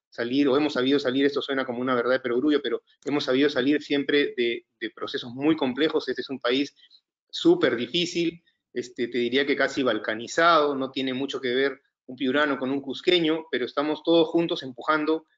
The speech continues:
el mismo barco. Este, y aquí entonces un poco respondiendo a, a esa pregunta, eh, creo, sí creo que tenemos la oportunidad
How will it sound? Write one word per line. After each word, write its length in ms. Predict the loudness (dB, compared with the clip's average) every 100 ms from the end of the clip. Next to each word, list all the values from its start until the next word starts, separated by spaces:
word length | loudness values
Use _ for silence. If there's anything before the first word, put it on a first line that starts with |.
| _ _
el 140 | -6 -4
mismo 240 | 0 4
barco. 400 | 4 2 -4 -10
Este, 800 | -10 -10 -12 _ -8 -6 -8 -10 _ _ _ _ _ -14
y 80 | -10
aquí 140 | -4 -2
entonces 260 | 0 0
un 100 | 0
poco 180 | 0 0
respondiendo 580 | 0 -2 -2 0 4 2
a, 180 | 2 -2
a 80 | -4
esa 180 | -4 -2
pregunta, 520 | 2 2 2 0 -2 -10 _ _ _ _
eh, 480 | -8 -6 -6 -8 -12 -20 -20 -20 _ _ _ _ _ _
creo, 480 | 4 6 6 4 0 -16 _ -16
sí 200 | -12 -4
creo 300 | 2 4 4
que 120 | 0 -4
tenemos 300 | -4 -4 -4
la 80 |
oportunidad 640 | -4 -6 -6 -2 0 0